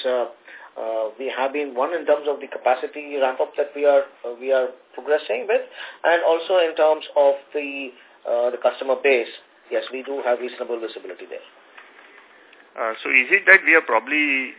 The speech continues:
Speaker 2: gaining market share, uh, uh, or is it that the market itself is growing and it's a function of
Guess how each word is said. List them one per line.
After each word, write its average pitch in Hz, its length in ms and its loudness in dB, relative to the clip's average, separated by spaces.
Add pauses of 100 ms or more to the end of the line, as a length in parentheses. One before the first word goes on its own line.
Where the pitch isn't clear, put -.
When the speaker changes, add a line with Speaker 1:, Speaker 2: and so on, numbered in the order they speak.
Speaker 2:
gaining 123 340 2
market 113 340 4 (120)
share, 175 320 2 (140)
uh, 107 840 0
uh, - 800 -8
or 123 140 2
is 117 160 -6
it 139 180 -4
that 131 240 2
the 127 100 0
market 110 400 0
itself 123 380 -4
is 123 160 -4
growing 117 300 -4
and 113 240 -2
it's 117 200 -4
a 117 200 -4
function 113 320 -6
of 117 100 -4